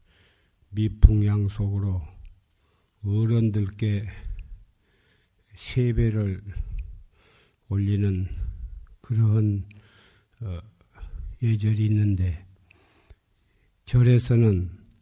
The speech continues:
결제 중이고, 그리고, 어, 그래서, 어, 낱낱이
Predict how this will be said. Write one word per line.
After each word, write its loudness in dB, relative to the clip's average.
결제 6
중이고, 4
그리고, 0
어, -10
그래서, 0
어, -4
낱낱이 2